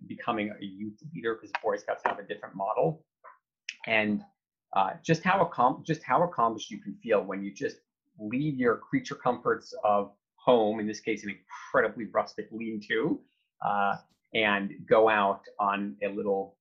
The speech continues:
you know, go out on a little journey. And I had many experiences in the Boy Scouts, uh, that really were part of what inspired me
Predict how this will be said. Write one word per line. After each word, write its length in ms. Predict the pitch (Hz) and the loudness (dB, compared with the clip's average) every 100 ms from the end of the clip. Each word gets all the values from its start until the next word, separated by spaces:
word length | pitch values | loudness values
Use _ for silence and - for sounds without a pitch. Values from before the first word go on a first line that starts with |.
| - | -14
you 80 | 98 | -12
know, 140 | 92 - | -8 0
go 180 | 101 | 2
out 140 | 98 95 98 | 2 0 -6
on 100 | 92 | -12
a 80 | 92 | -16
little 220 | 87 92 | -16 -16
journey. 420 | 92 95 95 87 - _ _ _ _ - | -16 -14 -12 -14 -20 _ _ _ _ -6
And 340 | 95 95 95 | -2 -2 -2
I 120 | 107 139 | 4 4
had 80 | 131 | 6
many 240 | 123 127 | 4 2
experiences 580 | 120 - 117 104 110 - | -2 -2 -2 -2 -6 -8
in 80 | 104 | -10
the 60 | |
Boy 240 | 87 - - | -2 -2 -2
Scouts, 680 | - 92 87 - - - - 92 | -2 -2 -2 -10 -20 -20 -14 -8
uh, 180 | 90 92 | -8 -8
that 120 | 95 | -8
really 460 | 98 104 101 95 101 | -2 -2 -2 -6 -8
were 100 | 101 - | -10 -4
part 200 | - 107 | 2 2
of 100 | 98 | 2
what 160 | 101 101 | -4 -6
inspired 580 | 98 - 117 101 101 92 | -8 -6 -2 0 -2 -4
me 380 | 104 101 101 | -6 -4 -8